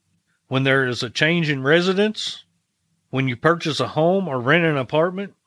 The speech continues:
when you open or close bank accounts, when you have a change in marital status,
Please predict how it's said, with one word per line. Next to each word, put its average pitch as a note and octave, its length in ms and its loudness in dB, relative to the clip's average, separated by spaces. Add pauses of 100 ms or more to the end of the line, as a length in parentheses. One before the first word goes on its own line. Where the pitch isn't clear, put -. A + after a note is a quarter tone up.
(360)
when B2+ 160 -2
you C3+ 140 -2
open E3+ 340 2
or E3 80 0
close E3 380 2
bank D#3+ 260 2
accounts, F#3+ 680 -4 (640)
when C#3 180 0
you D3+ 160 2
have D3+ 180 2
a B2+ 60 -2
change D#3+ 460 0
in B2 180 -4
marital E3+ 400 0
status, F#3+ 680 -4